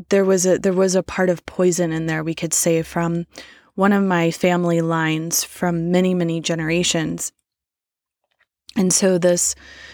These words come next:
this part of my body needed to be extracted. It needed to come out. And as it was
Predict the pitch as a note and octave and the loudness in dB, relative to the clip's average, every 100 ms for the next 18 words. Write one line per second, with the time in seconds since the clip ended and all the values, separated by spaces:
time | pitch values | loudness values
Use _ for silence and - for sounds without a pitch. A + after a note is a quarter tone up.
0 | - - - F#3+ - G3+ G3 F3+ F3 E3 | -20 -10 -4 -4 -2 0 2 2 0 -2
1 | D#3+ E3 D#3+ E3 F3+ - _ _ F#3+ F3+ | 0 0 2 2 0 -4 _ _ -4 0
2 | F3 E3+ - E3 D#3 E3 E3 E3+ - - | 2 2 0 -2 -2 -2 -2 -2 -6 -12
3 | _ - - _ - - - D3+ - E3+ | _ -20 -20 _ -6 -2 0 -2 -4 -2
4 | F3+ F#3+ F#3 F3+ F3 E3 - - D#3+ D#3+ | 0 -2 -2 -2 -2 -2 -4 -4 -4 -4
5 | D#3+ - - - - - - - - - | -2 -4 -8 -14 -20 -20 -20 -20 -20 -20
6 | _ _ _ _ - F#3+ F#3 F3+ F3+ E3+ | _ _ _ _ -2 2 4 2 0 -4
7 | - _ - G3+ G3+ A3 G3 F#3 F#3+ F3+ | -8 _ 0 2 4 2 0 0 0 2
8 | F3 - | 2 -2